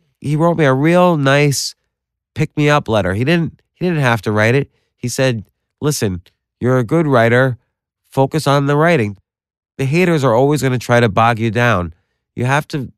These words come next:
decide whether you're gonna let them take you down or whether you're gonna focus on building up your skill. Don't let people bother you. Don't let people drag you to their level. We got to know each other after that, and he's become a very good friend. He's come on the podcast,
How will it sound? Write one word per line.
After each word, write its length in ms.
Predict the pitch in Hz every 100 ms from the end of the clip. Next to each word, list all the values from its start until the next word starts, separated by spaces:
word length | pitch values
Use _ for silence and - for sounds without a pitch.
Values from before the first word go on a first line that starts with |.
| _
decide 300 | 123 - 131
whether 180 | 123 120
you're 100 | 117
gonna 180 | 113 110
let 260 | 104 127
them 120 | 143 139
take 180 | 143 135
you 100 | 127
down 400 | 123 135 156 -
or 120 | 117
whether 140 | 120 120
you're 120 | 120
gonna 140 | 117
focus 460 | 107 120 120 127 110
on 260 | 113 101 92 _ _ _ -
building 340 | 120 113 117
up 140 | 120
your 120 | 104 104
skill. 560 | - - 113 90 85 _ _ _ _
Don't 320 | - 127 131
let 420 | 123 127 113 - - _ _ _ _ _ _ _ _
people 300 | - 113 117
bother 360 | 101 107 113 107
you. 120 | 95
Don't 160 | 117
let 160 | 120 131
people 440 | 127 123 123 107 - _ _
drag 360 | - 113 117 110
you 100 | 117
to 120 | -
their 220 | 104 110
level. 480 | 101 104 95 85 82 _ _ _ _ -
We 100 | 120
got 160 | 143 147
to 100 | 147
know 220 | 175 185
each 140 | 143
other 200 | 127 123
after 220 | 117 117 107
that, 160 | 120
and 80 | 117
he's 120 | 113
become 260 | 98 107 120
a 60 |
very 220 | 110 127 135
good 160 | 131
friend. 360 | - 117 113 104
He's 160 | 98 -
come 160 | 127
on 100 | 127
the 60 | 117
podcast, 840 | 101 110 113 120 113 110 - -